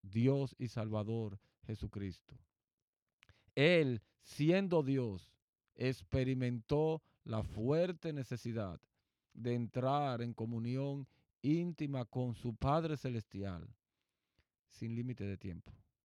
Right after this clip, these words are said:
sin apresuramientos. Nosotros tenemos un vivo ejemplo de lo que es la comunión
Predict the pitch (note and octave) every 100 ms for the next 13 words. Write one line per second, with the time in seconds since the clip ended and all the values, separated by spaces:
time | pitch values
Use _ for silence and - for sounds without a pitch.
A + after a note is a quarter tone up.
0 | _ _ _ _ _ - C3+ C3 A#2+ A2+
1 | A2+ A2 G#2+ G#2+ F2+ - _ _ _ _
2 | _ _ _ _ _ _ _ _ G#2+ A2
3 | B2+ C3 B2 C3 B2+ F#2+ F2 _ _ _
4 | _ _ _ _ _ _ _ _ _ _
5 | _ - C3 C3 B2 - _ _ _ _
6 | - G#2+ C#3 C#3 B2 B2+ F#2+ - - -
7 | _ _ _ _ _ _ - G2+ G#2 G2
8 | F#2+ G2 A#2 G2 - _ _ _ - G2+
9 | G#2 G2+ G#2+ A#2 A2+